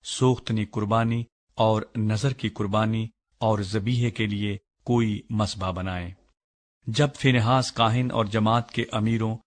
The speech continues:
यानी हजार दर हजार इसराइलियों के सरदारों ने, जो उसके साथ आए थे, ये बातें सुनी, जो बनी रूबन और बनी जद और बनी मनस्सी ने कहीं, तो वो बहुत खुश हुए।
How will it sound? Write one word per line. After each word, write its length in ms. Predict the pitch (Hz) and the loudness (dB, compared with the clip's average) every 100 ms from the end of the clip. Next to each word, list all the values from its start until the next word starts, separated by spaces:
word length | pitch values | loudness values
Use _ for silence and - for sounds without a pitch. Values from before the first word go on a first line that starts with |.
| _ _ | _ _
यानी 400 | 110 113 110 107 - | -2 0 0 -2 -4
हजार 460 | - 110 110 123 135 | -4 0 2 2 0
दर 200 | 113 104 | 0 -2
हजार 540 | 87 98 107 107 104 - _ _ - | -2 0 2 2 0 -8 _ _ -6
इसराइलियों 600 | 113 113 110 113 123 135 | -2 0 2 2 0 0
के 140 | 110 | -2
सरदारों 560 | 104 104 98 98 104 127 | -6 -4 -4 -2 0 0
ने, 200 | 107 95 - _ - | -2 -4 -10 _ -8
जो 180 | 107 113 | -4 -2
उसके 280 | 120 - 113 | -4 -4 -4
साथ 280 | - 107 104 - - | 0 0 -2 -2 0
आए 240 | 117 113 - | 2 0 -4
थे, 180 | 104 95 - _ - | -8 -8 -12 _ -2
ये 200 | 110 110 | 0 2
बातें 360 | 101 101 113 | 0 0 -2
सुनी, 420 | 98 - 110 110 113 _ _ _ - | -4 -2 -2 -2 -6 _ _ _ -6
जो 140 | 107 | -2
बनी 280 | 98 110 110 | 0 0 2
रूबन 380 | 104 110 107 110 | 0 0 0 -2
और 240 | - 110 | -4 -4
बनी 280 | 95 104 107 | -2 0 0
जद 380 | 95 110 104 110 - _ _ - | -2 -2 -2 -6 -16 _ _ -4
और 120 | 107 | -2
बनी 300 | 95 110 107 | 0 0 2
मनस्सी 480 | 104 107 104 - 135 | 0 0 -2 0 2
ने 100 | 120 | 2
कहीं, 380 | - 113 120 117 _ _ _ | 0 0 0 -4 _ _ _
तो 100 | 123 | 0
वो 280 | 110 123 131 | 2 2 2
बहुत 460 | - 120 113 127 120 | 0 2 2 0 -4
खुश 300 | - 110 - | -4 -4 -4
हुए। 400 | - 98 90 90 | -6 -4 -6 -8